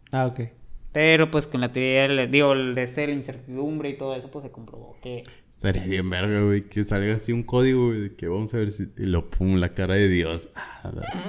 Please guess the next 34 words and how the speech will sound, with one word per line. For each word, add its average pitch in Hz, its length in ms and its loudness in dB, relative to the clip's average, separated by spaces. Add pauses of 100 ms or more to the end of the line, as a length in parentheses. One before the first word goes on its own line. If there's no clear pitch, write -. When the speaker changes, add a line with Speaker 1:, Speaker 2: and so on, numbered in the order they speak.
(480)
Speaker 1:
Como 127 240 -2
el, 120 360 -4
el, 117 360 -8
Speaker 2:
El 131 420 -8
Speaker 1:
el 127 100 -4
creepypasta 127 600 -2 (140)
Speaker 2:
Sí. 131 360 -16 (420)
Speaker 3:
Épico. 90 360 -4
Speaker 1:
de 123 120 0
Fortune. 127 280 -2
Speaker 2:
Nee, 135 400 -4
ese 156 120 -6
no 180 140 -6
me 185 120 -6
gustaba, - 480 -12 (100)
güey. - 340 -20
Chile 151 300 0
pensaba 151 280 2
que 143 60 -4
estaba 147 260 6
más 151 160 0
mamón. 120 560 0 (240)
Speaker 1:
Está - 300 -10
dos, 226 140 -8
tres, - 160 -12
está 151 400 -4
entretenido. 139 480 0 (840)
Speaker 2:
Pero 139 300 -2
Speaker 1:
Te 139 180 0
Speaker 2:
sí. 135 140 -2
Speaker 1:
decía, - 20 -6 (140)
ah, 156 100 0
bueno, 143 220 -4
sí. 113 160 -10